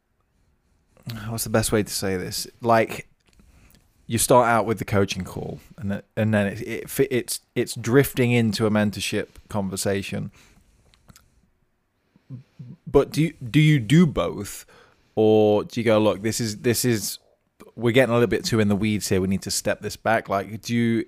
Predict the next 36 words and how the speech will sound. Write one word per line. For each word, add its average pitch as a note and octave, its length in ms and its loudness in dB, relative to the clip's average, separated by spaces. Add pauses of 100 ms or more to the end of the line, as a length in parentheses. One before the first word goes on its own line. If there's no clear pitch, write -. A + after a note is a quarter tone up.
is B2+ 200 2
there, A#2+ 500 6 (140)
is A2+ 120 -2
there A#2 140 2
a A2+ 60 4
wi-, A#2+ 220 4
I B2 100 -2
guess, A#2+ 260 4
is A#2+ 120 -2
there A#2+ 140 2
a A2+ 40 2
right B2 460 2
or, A2 300 -2 (100)
and G2+ 300 -4
wrong G#2+ 280 0
way G2 200 -4
to - 180 -10
do G2 480 -4 (360)
a G#2 80 0
coaching G2+ 460 -2
call, G2+ 440 -2
or G#2+ 120 -2
is G2 60 0
it G2 100 -4
just G#2+ 180 -2
something G2 340 -4
that F#2 220 -8
you A#2 420 0
as F#2+ 100 0
a F#2+ 60 -4
coach - 360 -4
need G2+ 180 -4
to - 80 -14
be G2 120 -4
aware F#2 360 -2
of, F#2 240 -8